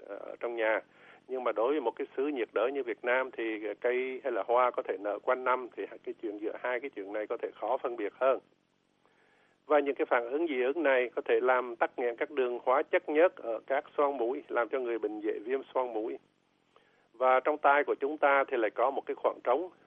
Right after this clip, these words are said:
gọi là tai giữa, nó nằm ở giữa màng nhĩ và cái tai trong. Và có một cái ống nó nối cái miệng với lại hai tai, à, hai tai giữa hai bên và đem không khí vào tai giữa, giữ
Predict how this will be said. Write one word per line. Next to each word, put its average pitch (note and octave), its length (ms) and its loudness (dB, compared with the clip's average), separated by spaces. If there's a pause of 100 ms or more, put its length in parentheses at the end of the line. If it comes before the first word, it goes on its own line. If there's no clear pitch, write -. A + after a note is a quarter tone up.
(800)
gọi A2+ 200 2
là C3 80 8
tai C#3+ 240 4
giữa, C3 340 2 (300)
nó D3 80 0
nằm B2 260 0
ở - 20 0
giữa A2 200 -4
màng A2+ 280 -2
nhĩ B2 240 -4
và G#2+ 280 2 (280)
cái B2 140 -8
tai B2+ 160 2
trong. C#3 280 4 (680)
Và B2 120 0
có C3+ 200 4
một - 140 -2
cái D3 120 0
ống C#3+ 360 2
nó C#3 120 -2
nối C#3 320 4
cái D#3+ 120 -4
miệng A2+ 300 0
với C3+ 200 4
lại B2 200 4
hai C#3 180 2
tai, C3 320 -2 (220)
à, A2+ 260 -4
hai C#3+ 160 2
tai C3 220 2
giữa A2 280 -4
hai C#3 160 0
bên C#3 220 4 (460)
và A2+ 120 2
đem A2+ 200 4
không C3 220 0
khí C#3 220 -2
vào B2+ 140 2
tai B2 220 4
giữa, A2 360 0
giữ G#2+ 220 -6